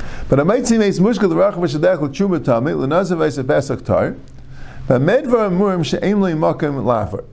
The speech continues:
That's only when there is no place for him to pass by. Rashi says that it fills up the entire width of the road, right? And so,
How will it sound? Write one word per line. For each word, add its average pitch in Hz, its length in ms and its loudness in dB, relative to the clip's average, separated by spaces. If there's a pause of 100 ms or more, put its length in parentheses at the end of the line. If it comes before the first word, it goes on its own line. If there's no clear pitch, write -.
(120)
That's 135 220 0
only 233 180 2
when 185 200 2
there 156 120 -2
is 202 240 -2
no 180 180 0
place 151 320 0
for 143 80 -2
him 131 140 0
to 120 80 -2
pass 110 320 0
by. 92 320 0 (1120)
Rashi 170 360 2
says 175 500 2
that 139 340 2
it 135 300 0
fills 202 360 2
up 180 160 2
the 135 100 0
entire 147 580 2
width 127 260 0
of 117 100 0
the 104 80 2
road, 101 400 -2 (1300)
right? 220 320 2 (1040)
And 143 720 2 (3000)
so, 135 600 2